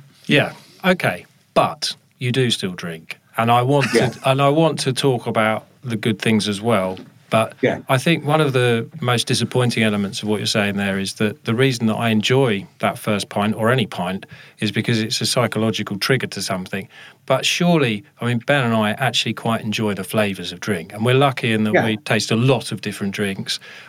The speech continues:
Speaker 1: uh, for
Speaker 2: Yeah.
Speaker 1: professional reasons. So we have at times been called upon to say, "This is a good drink and this is a bad
Speaker 2: Yeah.
Speaker 1: drink." And as a part of that process, you do develop a palate for it and you
Speaker 2: Yeah, yeah,
Speaker 1: do,
Speaker 2: yeah.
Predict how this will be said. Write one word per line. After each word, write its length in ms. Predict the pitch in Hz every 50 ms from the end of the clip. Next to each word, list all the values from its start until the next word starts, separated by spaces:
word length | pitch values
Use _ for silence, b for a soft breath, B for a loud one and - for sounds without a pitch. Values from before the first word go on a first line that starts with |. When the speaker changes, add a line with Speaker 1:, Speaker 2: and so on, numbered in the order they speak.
| B
Speaker 1:
uh, 140 | - 104 104
for 440 | 107 - - - 123 117 113 113 110
Speaker 2:
Yeah. 40 | 110 -
Speaker 1:
professional 560 | - 120 117 - 127 117 - - - 101 98 101
reasons. 420 | 101 98 92 87 87 85 87 -
So 160 | - - 113 113
we 320 | 117 117 113 113 117 123 -
have 220 | 123 120 113 123 - -
at 160 | 123 113 -
times 360 | - - 117 113 110 107 104
been 200 | - 110 104 107
called 340 | - - - 131 120 113 104
upon 320 | 95 98 95 104 104 110
to 140 | 110 - 110
say, 280 | - - 113 113 110 110 B B B B B B
"This 160 | - 127 -
is 100 | - 95 95
a 40 | 92
good 160 | - 101 95
drink 240 | - 120 120 113 - -
and 100 | 113 117
this 140 | 127 123 120
is 100 | 113 117
a 40 |
bad 240 | 113 156 151 147 135
Speaker 2:
Yeah. 40 | -
Speaker 1:
drink." 260 | - 92 85 - - 107
And 80 | 110
as 100 | 117 117
a 40 | 117
part 240 | - - 180 156 120
of 40 | 117
that 160 | 110 98 -
process, 480 | - 135 123 117 110 - 95 95 - -
you 60 | 110 107 -
do 260 | - 143 139 131 123 110
develop 380 | - 120 - 117 113 107 - -
a 40 |
palate 360 | 95 - - 107 98 92 82 -
for 260 | - 101 95 95 101
it 100 | 101 92 -
and 140 | - 104 98
you 60 | 131 120
Speaker 2:
Yeah, 60 | 110
yeah, 180 | 110 113 113 110
Speaker 1:
do, 140 | 110 107 - -
Speaker 2:
yeah. 120 | 101 107